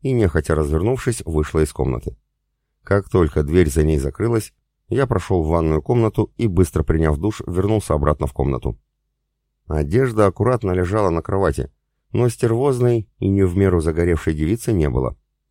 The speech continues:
Немного удивившись ее отсутствию, я скинул махровый халат и натянул вполне обычные семейные трусы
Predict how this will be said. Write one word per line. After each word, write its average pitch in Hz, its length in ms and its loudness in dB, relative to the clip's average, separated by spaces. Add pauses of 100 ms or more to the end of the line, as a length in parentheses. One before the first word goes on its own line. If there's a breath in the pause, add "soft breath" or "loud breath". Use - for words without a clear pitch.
(380)
Немного 78 540 0
удивившись 80 600 -2
ее 71 180 0
отсутствию, 104 680 -4 (420)
я 107 240 2
скинул 131 380 2
махровый 107 420 2
халат 110 340 0 (180)
и 101 60 -4
натянул 107 440 -2
вполне 92 360 2
обычные 85 440 0
семейные 87 500 0
трусы - 380 -2